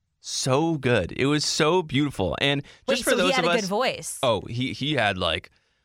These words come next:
Speaker 1: Johnny Cash, but, like, I'm obviously don't sound great there, but he, like, matched it. I could not tell for thirty seconds who it was. The
Speaker 2: Wait,
Speaker 1: only
Speaker 2: did everyone, like, pop up their heads, like, "What's going on?"
Speaker 1: Well, you know, you're, like, kinda supposed to be chilling, so I
Speaker 2: <laughs>
Speaker 1: didn't wanna mess up the vibe of the room, so I'm just, like, sneaking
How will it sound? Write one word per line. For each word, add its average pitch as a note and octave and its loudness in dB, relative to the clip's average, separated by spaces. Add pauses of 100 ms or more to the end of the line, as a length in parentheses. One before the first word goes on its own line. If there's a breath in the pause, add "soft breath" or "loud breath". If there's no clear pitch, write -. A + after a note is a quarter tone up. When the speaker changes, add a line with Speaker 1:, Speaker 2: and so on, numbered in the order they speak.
(120)
Speaker 1:
Johnny G#2 0
Cash, E2 0
but, A#2+ -2
like, G2+ 0
I'm G2 -2 (160)
obviously F#2+ -4
don't - -8
sound F2+ -8
great F#2 -4
there, F2 -6
but D#2 -8
he, C3 -4
like, G2 -2
matched F#2+ -2
it. F#2 -6
I C3+ 2
could D3+ -8
not A2 0
tell F#2+ -2
for G#2 -8
thirty G#2 0
seconds - -8
who A#2 -2
it G2+ -2
was. D#2 -8 (340)
The C3+ -2
Speaker 2:
Wait, - 2
Speaker 1:
only F4 0
Speaker 2:
did A#3 4
everyone, E4 -2
like, C#4+ -2 (260)
pop A3+ 0
up G3 -6
their G3 0
heads, G3+ 0
like, G#3 -4
"What's F3+ -4
going F#3 -4
on?" E3 -4
Speaker 1:
Well, F#3 2
you F#3 -2
know, F3 2
you're, D#3+ 0
like, D#3+ 2
kinda G3 -2
supposed F3 -4
to - -10
be D3 -4
chilling, C#3+ 0
so A2+ 0
I C3 2
Speaker 2:
<laughs> - -8
Speaker 1:
didn't D3 -2
wanna D3 2
mess B2+ 0
up A#2+ -4
the A#2 -4
vibe A2 0
of C#3 0
the G#2+ -4
room, G2 -2
so A#2+ -2
I'm C#3+ 0
just, C#3 -4
like, G2+ -2
sneaking B2 -6